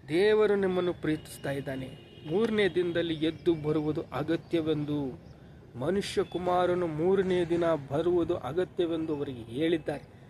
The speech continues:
ನಿಮಗೆ ಹೇಳಿದ್ದಲ್ಲಿ ನೆನಪಿ-, ನೆನಪಿಗೆ ತಂದುಕೊಳ್ಳಿರಿ.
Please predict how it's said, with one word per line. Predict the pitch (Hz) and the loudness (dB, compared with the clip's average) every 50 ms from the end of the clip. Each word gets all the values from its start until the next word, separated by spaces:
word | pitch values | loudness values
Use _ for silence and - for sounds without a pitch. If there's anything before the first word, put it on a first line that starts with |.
| - - - - - - - - - - - - - - - - - - - - - - - - - - | -20 -20 -20 -20 -20 -20 -20 -20 -20 -20 -20 -20 -20 -20 -20 -20 -20 -20 -20 -20 -20 -20 -20 -20 -10 -6
ನಿಮಗೆ | 160 170 175 156 160 | -4 -2 -2 0 0
ಹೇಳಿದ್ದಲ್ಲಿ | 143 143 170 190 202 202 165 160 202 185 175 175 175 | 2 4 4 6 6 4 4 4 4 4 6 4 4
ನೆನಪಿ-, | 160 165 165 160 180 180 180 - 165 | 4 2 2 4 2 0 0 0 -2
ನೆನಪಿಗೆ | 139 143 170 185 180 - 180 160 170 | -2 2 2 2 2 2 2 2 2
ತಂದುಕೊಳ್ಳಿರಿ. | - - 151 143 147 147 139 - 147 135 135 135 123 120 113 113 | 0 0 -2 -2 -2 -2 -2 -2 -2 0 0 -2 -2 -4 -8 -8